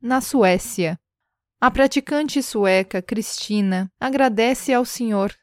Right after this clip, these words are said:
Li Hongzhi, fundador do Falun Dafa, por apresentar a prática em Gotemburgo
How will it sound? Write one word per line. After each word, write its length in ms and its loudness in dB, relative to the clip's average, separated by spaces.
Li 220 0
Hongzhi, 640 0
fundador 720 2
do 140 -6
Falun 360 -2
Dafa, 600 2
por 180 2
apresentar 680 0
a 40 -2
prática 680 -2
em 140 -4
Gotemburgo 1000 -2